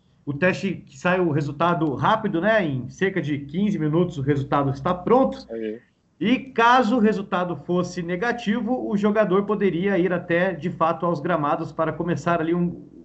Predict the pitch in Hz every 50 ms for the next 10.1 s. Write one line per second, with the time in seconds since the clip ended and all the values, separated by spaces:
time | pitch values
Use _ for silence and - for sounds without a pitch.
0 | - - - 175 202 - - 202 - 214 262 294 285 233 156 147 180 220 226 220
1 | 208 - - - _ _ _ _ _ _ _ _ _ _ _ 117 151 170 175 170
2 | 156 135 120 110 156 214 214 196 196 196 - 175 147 135 - - 208 233 240 240
3 | 226 - - - - - _ _ _ _ _ _ - 160 147 139 - - 170 196
4 | 202 196 185 151 139 170 170 165 - 143 139 - 165 165 151 139 151 143 131 147
5 | 127 117 110 131 196 208 202 - - - _ _ - _ _ - _ _ _ _
6 | _ _ _ _ _ _ - - 117 110 107 107 - - 196 202 202 180 147 131
7 | 131 - 160 165 208 - 151 160 190 202 202 160 151 151 156 160 156 151 147 139
8 | 127 - - 131 113 110 - _ _ _ _ 127 127 - 175 156 165 160 165 165
9 | 247 - - 165 160 175 170 - - 147 143 143 143 139 139 135 135 135 131 -
10 | 147 127